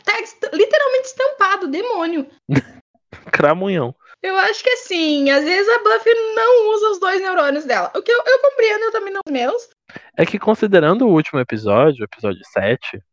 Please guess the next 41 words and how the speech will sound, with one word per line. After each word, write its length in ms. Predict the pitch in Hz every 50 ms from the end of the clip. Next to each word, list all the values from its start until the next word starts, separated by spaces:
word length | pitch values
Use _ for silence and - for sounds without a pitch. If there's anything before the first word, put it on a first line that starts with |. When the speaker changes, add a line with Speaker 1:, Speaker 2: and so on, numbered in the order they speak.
| _ _ _
Speaker 2:
o 100 | - 131
Tico 300 | - - - 165 - -
e 40 | 156
o 60 | 135
Teco, 400 | - - 117 113 139 151 - 123
os 140 | 113 113 107
dois 180 | 113 110 110 113
neurônios 440 | 110 110 107 107 104 101 104 107
dela, 200 | 107 110 117 127
estão 160 | 135 - 135 131
cansados. 580 | - 156 160 - - 143 135 - _ - - _
Speaker 1:
Tentar 320 | - 311 277 302 311 294
matar 320 | 277 277 302 302 294 269 262
seu 140 | 302 285 262
namorado 560 | 254 247 247 247 233 196 196 214 226 214 226
e 80 | 214
aí 500 | 208 196 196 196 190 196 202 202 196 196 190 190 202 - _ _ _ _ _ _ - 220 - -
tentar 300 | 269 247 233 233 240 226
não 140 | 226 220
matar 520 | 220 220 220 220 - 220 180 196 208 208 202
e 200 | 208 196 202 208
afins, 420 | 214 208 - 226 214 214 208 214
realmente 440 | 220 233 226 220 220 208 214 208 -
se 200 | - - 262 269
cansa. 460 | - - 220 202 202 202 - 247 - - - - _ _ _ _ _ _ _ -
E, 300 | 285 285 277 277 277 269
tipo, 580 | 269 - - 302 277 269 254 240 214 - - - _ _ _
poderia 320 | - 302 262 294 294 302 302
ter 120 | 381 359
se 120 | - 349
poupado 520 | 339 - 392 403 392 392 359 311 330 392 359
do 80 | 320
estresse 640 | 339 392 - - - 349 277 269 294 403 - - 359
se 220 | 330 - - 349 330
tivesse, 360 | 339 370 339 320 311 311 -
sei 100 | 359 370
lá, 80 | 381
atacado 340 | 330 285 277 - 277 294 294
fogo 320 | - - 339 311 320 311 453
no 100 | 539 587
livro. 340 | 523 415 381 302 349 -